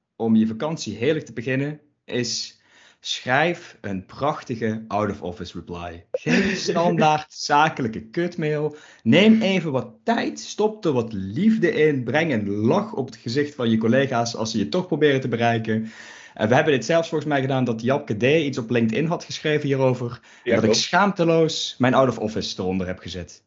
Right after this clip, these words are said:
Speaker 1: Echt.
Speaker 2: Ja, want Japke was, was in de veronderstelling dat het juist heel erg to the point, zakelijk, niemand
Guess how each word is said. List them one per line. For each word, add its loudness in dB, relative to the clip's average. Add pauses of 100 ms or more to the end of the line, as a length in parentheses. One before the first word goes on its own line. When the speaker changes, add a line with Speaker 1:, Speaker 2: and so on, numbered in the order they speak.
Speaker 1:
Echt. 0
Speaker 2:
Ja, 4
want -2
Japke 2
was, 0
was -2
in -6
de -2
veronderstelling 0
dat 4
het -4
juist 2
heel -4
erg -2
to -6
the -2
point, 0
zakelijk, -2
niemand -6